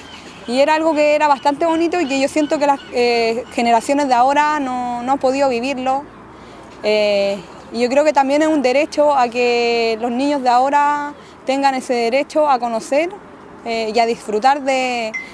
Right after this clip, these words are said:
del territorio en su máximo esplendor. ¿Ya? Eh, hoy día llevamos cerca de un mes y una semana en toma del pozo.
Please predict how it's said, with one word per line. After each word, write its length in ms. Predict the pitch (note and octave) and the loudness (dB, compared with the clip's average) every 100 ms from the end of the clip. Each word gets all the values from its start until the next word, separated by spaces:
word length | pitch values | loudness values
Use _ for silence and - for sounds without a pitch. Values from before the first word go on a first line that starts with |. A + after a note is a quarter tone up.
| - | -4
del 160 | A#3 - | -4 2
territorio 540 | A#3+ A3+ C4+ D4 D4+ | 2 2 2 2 2
en 60 | D4+ | 0
su 120 | A#3 | -2
máximo 380 | B3 - D4 C#4+ | -6 -2 -2 -2
esplendor. 420 | - B3+ G#3+ G3+ - - - - - - - - - - - - | -2 -2 -2 -4 -6 -20 -20 -20 -20 -20 -20 -20 -20 -20 -20 -10
¿Ya? 300 | A#3 A3+ A#3+ - - - - - - | -4 -4 -4 -12 -20 -20 -20 -8 -2
Eh, 400 | A3+ A3+ A3+ A#3 | 0 2 0 0
hoy 120 | B3 | 0
día 440 | B3+ D#4+ E4+ F4 E4+ | 2 2 2 2 2
llevamos 540 | C4 C4+ D4 D4+ D4+ | 2 2 2 0 0
cerca 380 | D4 C#4 - C#4 | 0 0 2 2
de 320 | C4 B3+ A#3+ | 2 -2 -2
un 220 | C4+ D4 C#4 | 0 2 2
mes 220 | D#4 C#4+ | 0 0
y 160 | C4 | 0
una 200 | D4 E4+ | 2 2
semana 360 | E4+ E4+ F4 E4+ | 0 0 0 0
en 80 | E4+ | 0
toma 460 | - D4+ A#3+ C4+ F4 - - - B3 | 2 0 0 -6 -10 -16 -20 -16 -4
del 160 | B3+ | -2
pozo. 440 | C4 C4 - B3 | 0 0 0 -4